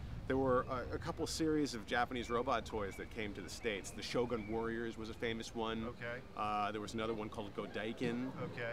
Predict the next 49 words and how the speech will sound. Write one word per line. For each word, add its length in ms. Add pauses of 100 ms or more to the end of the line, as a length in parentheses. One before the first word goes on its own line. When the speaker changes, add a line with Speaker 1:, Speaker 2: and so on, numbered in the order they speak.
Speaker 1:
And 160
then 160
when 140
the 60
Transformers 640
fad 320
hit 320
in 140
the 160
early 340
eighties, 400
then 120 (120)
boom, 360
all 280
of 80
these 120
Japanese 460
t-, 220
robot 400
toys 240
started 260
coming 240
in. 160
And 80
as 140
a 20
kid, 300
I 40
was 120
just 120
like, 100 (120)
"Wow, 280
these 180
are 40
so 300
awesome." 460 (440)
Speaker 2:
What 140
kind 160
of 60
games 260
do 100
you, 220
have 100
you 60
translated, 520
or, 80 (140)
or 360
what, 140 (520)
uh, 40